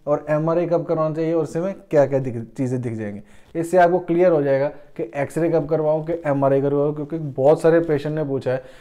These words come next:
कि जब भी हमें बैक पेन होती है या हमें लग रहा है कि हमें रेडिएटिंग पेन लेग में जा रही है, तो हमें कौन सा टेस्ट करवाना चाहिए, एक्सरे करवा लें कि एमआरआई करवा लें। तो आपको मैं ये क्लियर करूँगा, तो इस वीडियो को लास्ट तक ज़रूर देखिए। तो चलिए चलते हैं सबसे पहले हम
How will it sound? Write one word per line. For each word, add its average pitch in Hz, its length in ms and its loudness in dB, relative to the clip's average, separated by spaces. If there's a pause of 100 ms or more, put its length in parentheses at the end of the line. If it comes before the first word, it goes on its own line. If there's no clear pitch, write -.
(160)
कि 175 100 2
जब 147 280 2
भी 175 100 6
हमें 175 240 2
बैक 139 280 4
पेन 156 140 2
होती 139 260 -2
है 143 260 2
या 143 140 -2
हमें 143 280 -2 (380)
लग 139 160 4
रहा 196 140 6
है - 60 6
कि 160 120 2
हमें 156 220 0
रेडिएटिंग 143 520 0
पेन 147 160 -2
लेग 139 220 2
में 151 180 0
जा 131 140 0
रही 120 140 -4
है, 120 80 -8
तो 170 180 -2
हमें 175 160 -2
कौन 165 320 0
सा 180 120 0
टेस्ट 165 300 -2
करवाना 131 320 -4
चाहिए, 120 300 -4
एक्सरे 147 280 -2
करवा 156 260 2
लें 156 200 -2
कि 156 80 -2
एमआरआई 127 380 -2
करवा 107 240 -10
लें। 101 160 -14
तो 131 120 -6
आपको 127 300 -2
मैं 147 160 -6 (320)
ये 143 100 4
क्लियर 143 260 2
करूँगा, 143 280 -2
तो 160 120 0
इस 147 140 -4
वीडियो 147 220 0
को 151 80 0
लास्ट 131 320 -2
तक 175 180 2
ज़रूर 147 320 0
देखिए। 110 400 -10 (240)
तो 156 80 0
चलिए 165 300 4
चलते 165 300 4
हैं 170 80 4
सबसे 160 260 4
पहले 165 240 6
हम 170 220 2